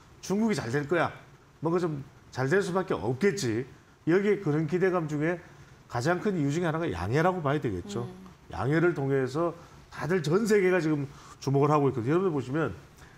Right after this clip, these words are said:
Speaker 1: 씨엔엔에서도 양해에 대한 방송을 많이 하지만 유럽의 비비씨도 보면 중국 양해 이야기를 많이 다루고 있어요.
Speaker 2: 음.
Speaker 1: 독일도 마찬가지고. 그 이야기는 보도량이 많다라는 것을 우리가 빅데이터 상으로 분석을 해보더라도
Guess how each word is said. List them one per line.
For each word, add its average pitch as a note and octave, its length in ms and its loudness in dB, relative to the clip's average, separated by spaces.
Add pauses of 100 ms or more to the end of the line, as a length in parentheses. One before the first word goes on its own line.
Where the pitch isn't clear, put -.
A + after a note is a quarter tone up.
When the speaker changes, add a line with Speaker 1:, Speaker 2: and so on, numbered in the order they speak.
(220)
Speaker 1:
씨엔엔에서도 G3+ 1040 2
양해에 C#3+ 320 2
대한 C#3 220 0
방송을 A#2+ 300 -2
많이 G2+ 240 -4
하지만 A2 420 -4 (460)
유럽의 F3 420 6
비비씨도 F3+ 520 0
보면 D3+ 340 0 (380)
중국 G#3 340 0
양해 B2 280 2
이야기를 D3+ 240 0
많이 G#2 260 -2
다루고 D#3+ 260 4
있어요. F#2+ 260 -6 (140)
Speaker 2:
음. - 260 -14 (140)
Speaker 1:
독일도 F#3 360 4
마찬가지고. G#2 460 -2 (320)
그 G#3 200 2
이야기는 C#3 520 2 (440)
보도량이 E3 680 2
많다라는 D3 560 -2
것을 D3 180 -2
우리가 C#3 260 0 (420)
빅데이터 G3+ 440 0
상으로 D#3 300 0
분석을 D3 340 0
해보더라도 B2 460 -2